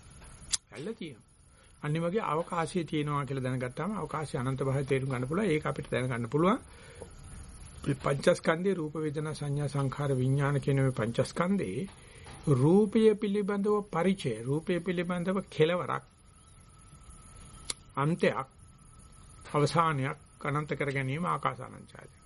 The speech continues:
නමුත් ඒක විඳීමක් තියෙනවා, සංඥාකරණයක් තියෙනවා. ඒකේ සංස්කරණයක් තියෙනවා. වේදනා, සංඥා, සංඛාර මෙවැනි දෙයක් මතුවීම නරකයක්, අසුභයක් විදියට විඳින්න පුළුවන්. කාලකන්නිකමක්, අතපසුවීමක් කියලා.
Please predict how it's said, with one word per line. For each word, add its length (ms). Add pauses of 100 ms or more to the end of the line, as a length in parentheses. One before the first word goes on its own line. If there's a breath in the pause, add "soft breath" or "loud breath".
(100)
නමුත් 320
ඒක 220 (640 loud breath)
විඳීමක් 680
තියෙනවා, 380
සංඥාකරණයක් 800
තියෙනවා. 300
ඒකේ 300 (240 loud breath)
සංස්කරණයක් 720
තියෙනවා. 380
වේදනා, 360
සංඥා, 340
සංඛාර 480 (500 loud breath)
මෙවැනි 460
දෙයක් 260
මතුවීම 640 (160)
නරකයක්, 720
අසුභයක් 480 (580)
විදියට 320
විඳින්න 380
පුළුවන්. 300 (800 loud breath)
කාලකන්නිකමක්, 840 (280 loud breath)
අතපසුවීමක් 680
කියලා. 260